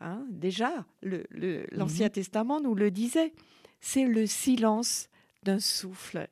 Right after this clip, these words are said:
Speaker 1: qui s'évanouit. Et finalement, on pourrait dire que l'incarnation, c'est déjà, euh, c'est déjà ça ou c'est ça à nouveau, finalement. C'est une autre manière, euh,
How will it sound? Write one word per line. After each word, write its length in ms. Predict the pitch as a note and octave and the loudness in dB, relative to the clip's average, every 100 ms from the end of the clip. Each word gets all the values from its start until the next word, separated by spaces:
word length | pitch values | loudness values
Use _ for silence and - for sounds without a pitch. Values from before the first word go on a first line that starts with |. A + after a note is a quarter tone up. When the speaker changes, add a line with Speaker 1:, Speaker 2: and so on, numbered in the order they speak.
| _ | _
Speaker 1:
qui 180 | - G3 | -8 -8
s'évanouit. 640 | - F#3+ F3+ F3 E3 D#3+ - _ _ _ _ - - - - | -4 -4 -2 -2 -2 -4 -10 _ _ _ _ -20 -20 -20 -2
Et 80 | G#3+ | 2
finalement, 560 | G#3 A#3 A3+ G#3+ A#3 B3+ | 2 2 2 2 2 2
on 60 | |
pourrait 240 | A3+ G3 G3 | 0 0 -2
dire 260 | G3 G#3 - | -2 -6 -6
que 80 | G#3 | -8
l'incarnation, 1000 | G3 G3+ F3+ F3+ G3 F3 - G#3+ A#3+ A#3 _ _ _ _ | -6 -6 -6 -8 -6 -6 -4 -2 -2 -4 _ _ _ _
c'est 360 | - - - G3+ | -14 -10 -6 -4
déjà, 520 | F#3 F3+ E3 E3 E3 - _ - | -4 -4 -4 -4 -6 -10 _ -4
euh, 340 | F3+ E3 D#2+ - - _ _ _ - | -2 -2 -2 -6 -8 _ _ _ -16
c'est 220 | - C#4+ | 0 2
déjà 340 | G3 F#3+ G3 G#3 | 4 2 0 -2
ça 280 | - A3 A3 | 0 0 0
ou 100 | F#3 | -2
c'est 180 | G#3+ | -4
ça 240 | F3+ - F#3 | -4 0 0
à 80 | E3+ | 2
nouveau, 480 | E3+ G3+ G3+ G3 - _ _ | 2 2 4 2 2 _ _
finalement. 560 | - F3 E3+ E3 D3+ - - - - - - - - _ | -6 -4 -2 -4 -10 -12 -20 -20 -20 -20 -20 -20 -20 _
C'est 400 | - A3 A3 - | -4 2 2 2
une 220 | A#3 A3 | 0 4
autre 340 | B3+ C#4+ - A3 | 6 4 2 2
manière, 580 | G#3+ G#3+ A3 A3+ G#3 G3+ | 2 2 2 2 2 2
euh, 240 | F#3+ F3+ | 0 0